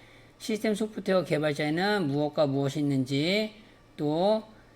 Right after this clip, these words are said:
응용 소프트웨어 개발자에는 세 가지가 무엇이 있는지를 여기다가 여러분들이 직접 기재를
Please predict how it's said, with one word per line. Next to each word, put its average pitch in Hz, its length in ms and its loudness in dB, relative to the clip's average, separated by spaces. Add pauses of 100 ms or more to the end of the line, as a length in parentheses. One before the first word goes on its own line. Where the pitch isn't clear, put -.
(100)
응용 170 280 2
소프트웨어 185 440 -4
개발자에는 147 920 0
세 202 220 -4
가지가 175 320 2
무엇이 143 280 0
있는지를 143 800 2 (380)
여기다가 135 340 0
여러분들이 139 540 2
직접 165 800 2 (680)
기재를 147 640 0